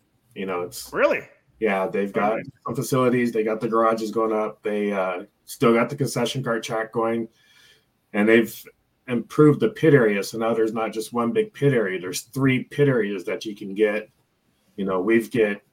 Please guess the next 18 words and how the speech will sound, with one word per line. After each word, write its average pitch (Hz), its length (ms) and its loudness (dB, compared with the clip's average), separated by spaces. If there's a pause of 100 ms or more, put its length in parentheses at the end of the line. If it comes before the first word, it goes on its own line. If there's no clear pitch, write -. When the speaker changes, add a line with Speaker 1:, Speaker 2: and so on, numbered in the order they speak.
Speaker 1:
pit 120 280 0
one 110 300 0
A 110 280 2
is 92 160 -4
what 98 220 -6
we 117 140 0
use, 95 400 -4
and 101 100 -8
it's 101 180 -8 (200)
way 120 280 4
more 104 200 0
than 98 100 -4
what 98 140 0
we 98 120 -4
need, 101 400 -2
but - 140 -10
there's 95 180 -6
a, 90 160 -6